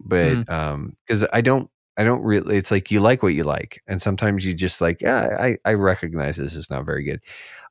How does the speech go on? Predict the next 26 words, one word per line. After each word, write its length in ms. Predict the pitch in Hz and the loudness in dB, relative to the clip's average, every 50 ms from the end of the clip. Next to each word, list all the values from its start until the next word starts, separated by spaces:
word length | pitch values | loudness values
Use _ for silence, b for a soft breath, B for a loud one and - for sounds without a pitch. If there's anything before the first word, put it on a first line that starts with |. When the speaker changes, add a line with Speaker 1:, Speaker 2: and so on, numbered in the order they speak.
| _ _ 92 | _ _ 4
Speaker 1:
I, 560 | 95 104 117 131 135 135 131 131 123 113 - - _ _ _ - | 6 6 8 8 6 6 4 2 0 -2 -6 -10 _ _ _ -10
so 240 | - - 110 101 - | -2 2 2 2 4
I 100 | - 113 | 2 2
have 360 | 120 120 127 117 101 85 90 - _ - | 2 4 4 2 2 0 -4 -10 _ -8
two 260 | - - 117 113 110 | -2 0 2 2 2
sort 200 | - - 95 82 | 2 0 0 0
of 60 | 80 | 0
answers. 400 | 80 78 73 - - 65 64 - - | 0 0 -2 -2 -4 -6 -6 -6 -2
And 100 | 95 98 | 0 0
again, 280 | 95 87 92 82 82 82 | 2 2 2 2 2 2
not 200 | 92 107 87 95 | 2 2 2 0
genres, 680 | 107 95 92 85 80 82 78 73 57 50 50 - - - - | 0 0 0 2 2 2 0 -2 -4 -6 -8 -8 -10 -8 -2
but, 140 | - 90 80 | 0 2 4
like, 180 | 90 90 90 - - | 4 2 2 2 2
I 100 | 113 135 | 2 2
tend 220 | 147 - 165 165 170 | 4 2 0 0 0
to 60 | 147 | 0
be 180 | 123 120 113 117 | 2 2 2 2
sort 220 | - - 107 92 95 | 2 0 0 0 2
of 80 | 82 | 0
like, 220 | 92 82 80 80 - | 2 0 0 0 0
when 120 | 85 87 | 0 0
I 80 | 90 90 | 2 2
listen 260 | 87 87 85 - - | 2 0 0 -2 -2
to 60 | 87 | -2
music, 500 | 87 87 80 78 76 80 78 73 - - | -2 -2 -2 -2 -2 -4 -4 -6 -8 -12